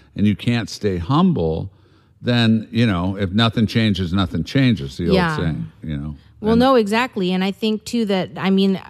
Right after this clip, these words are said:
Speaker 2: like what you just touched on, that, you know,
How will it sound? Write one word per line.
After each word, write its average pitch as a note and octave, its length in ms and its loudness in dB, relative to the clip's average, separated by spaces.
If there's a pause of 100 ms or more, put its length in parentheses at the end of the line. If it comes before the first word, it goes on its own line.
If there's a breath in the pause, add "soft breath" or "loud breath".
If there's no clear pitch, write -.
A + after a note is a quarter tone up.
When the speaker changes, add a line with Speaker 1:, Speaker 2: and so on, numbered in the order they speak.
(540)
Speaker 2:
like F#3+ 220 -2
what F#3 300 -2
you F#3+ 120 0
just F3 240 -2
touched G#3 320 -2
on, D#3+ 220 0
that, D#3+ 180 -2 (520 soft breath)
you F#3+ 160 2
know, E3+ 260 2